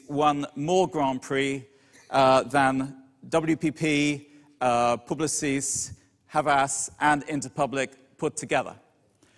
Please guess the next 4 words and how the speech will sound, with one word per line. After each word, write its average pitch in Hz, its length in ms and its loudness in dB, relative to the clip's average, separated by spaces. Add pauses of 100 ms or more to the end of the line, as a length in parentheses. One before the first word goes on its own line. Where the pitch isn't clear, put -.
(260)
So, 139 560 2 (560)
in 156 100 0
a 143 100 2
way, 151 640 2